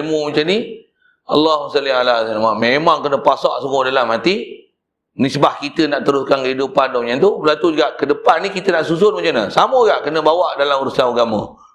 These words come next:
Bukan macam mana yang mainstream tu bawa kita dengan bergantung kepada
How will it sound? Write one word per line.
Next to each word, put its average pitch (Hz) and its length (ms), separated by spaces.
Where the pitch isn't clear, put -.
Bukan 143 320
macam 139 240
mana 135 320
yang 135 240
mainstream 147 560
tu 131 160
bawa 127 300
kita 160 260
dengan 147 320
bergantung 131 480
kepada 139 320